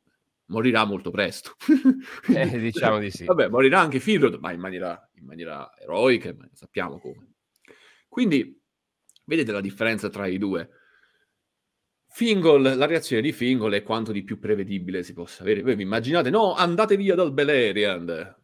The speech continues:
Speaker 1: Fin-, Finrod, "Andate via dal Beleriand, non proteggete più il mio regno." <laughs> Ovviamente no. Finrod fa ovviamente un discorso, come dicevamo prima, da politico. Lui dice, "Va bene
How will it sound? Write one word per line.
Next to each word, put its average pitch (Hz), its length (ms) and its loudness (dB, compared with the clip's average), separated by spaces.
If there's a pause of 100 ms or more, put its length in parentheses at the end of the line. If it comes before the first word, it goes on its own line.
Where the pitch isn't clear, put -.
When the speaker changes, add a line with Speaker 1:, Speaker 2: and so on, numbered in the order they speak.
(580)
Speaker 1:
Fin-, 78 340 -14
Finrod, 82 440 -8
"Andate 170 260 2
via 175 120 2
dal 156 120 0
Beleriand, 131 420 2
non 170 200 0
proteggete 139 520 -2
più 123 160 -4
il 107 80 -4
mio 98 180 -4
regno." 85 340 -6
<laughs> - 440 -10
Ovviamente 104 540 -10
no. 92 260 -6 (380)
Finrod 117 480 -2
fa 92 160 2
ovviamente 104 440 0
un 98 80 -8
discorso, 98 680 -8
come - 160 -20
dicevamo 92 480 0
prima, 113 300 -4
da - 140 -20
politico. 95 600 -2 (340)
Lui 127 180 6
dice, 98 420 -4 (1200)
"Va 120 160 2
bene 131 640 2